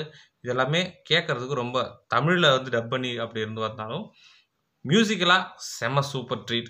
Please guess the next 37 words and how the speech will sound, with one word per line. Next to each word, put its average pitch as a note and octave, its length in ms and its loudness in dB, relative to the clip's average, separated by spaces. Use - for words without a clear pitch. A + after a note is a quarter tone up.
இந்த A2+ 180 -6
படத்துக்கு C#3 500 0
a B2 140 0
film F#3 260 0
by F#3+ 160 4
ஏ D3 180 6
ஆர் C#3+ 160 4
ரஹ்மான் A#2 300 0
அப்படின்னு A2+ 260 -8
சொல்லிட்டு A2+ 220 -6
லாஸ்ட்ல A2 260 -2
போட்டு A2 240 -6
முடிக்கும்போது, A2 540 -6
இது A2 140 -6
என்னடா A3 260 4
ஏ E3 120 6
ஆர் E3 160 4
ரஹ்மான், C3+ 340 2
ஆனந்த் D3 280 4
எல்ராய் C#3 240 6
தானே D3 160 4
டி-, C3 140 0
டைரக்டர் A#2 380 2
அப்படின்னு A#2+ 220 -4
உங்களுக்கு G#2+ 280 -6
தோணும். A#2+ 360 -2
ஆனால் A2+ 360 0
இந்த C#3+ 80 2
படம் G#3 260 8
ஒவ்வொருத்தராலையும் A3 760 10
உருவாக்கப்பட்டது D#3+ 680 6
அப்படின்றதா B2 480 4
வந்து C3 180 2
அந்த A#2+ 100 0
டைரக்டர் A#2 380 2
வந்து A2+ 140 -4
கொடுத்துருப்பாரு. G#2+ 500 -2